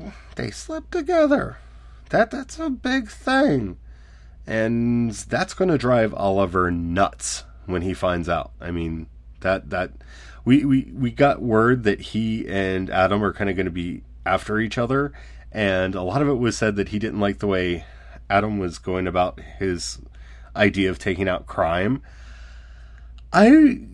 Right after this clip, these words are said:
think that might be part of it, but I really, I, I, not to sound petty or to simplify a show as complex as this down to just sexual politics, but Oliver loves Felicity,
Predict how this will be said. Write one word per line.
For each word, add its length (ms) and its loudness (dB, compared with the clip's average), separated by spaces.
think 260 -8
that 120 6
might 160 6
be 100 4
part 340 -2
of 120 2
it, 240 0
but 160 0
I 140 -2
really, 600 0
I, 280 6
I, 240 2
not 220 2
to 100 -6
sound 240 0
petty 400 -2
or 320 -4
to 460 -4
simplify 680 4
a 160 4
show 420 2
as 120 -2
complex 400 -4
as 120 -8
this 160 -6
down 260 -2
to 80 -8
just 360 -8
sexual 440 -4
politics, 640 0
but 300 -2
Oliver 440 0
loves 500 0
Felicity, 800 -2